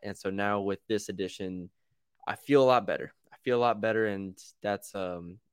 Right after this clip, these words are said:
and you bring back another Louisiana guy, which has been the, their M O. And,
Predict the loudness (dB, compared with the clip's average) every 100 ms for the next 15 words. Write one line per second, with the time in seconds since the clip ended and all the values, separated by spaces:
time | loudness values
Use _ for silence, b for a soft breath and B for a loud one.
0 | _ -2 0 -2 -6 -2 -2 0 0 -2
1 | -2 0 0 0 -2 0 0 -2 -4 -4
2 | -8 -10 _ -2 0 -2 -4 -2 0 2
3 | 2 2 2 0 -6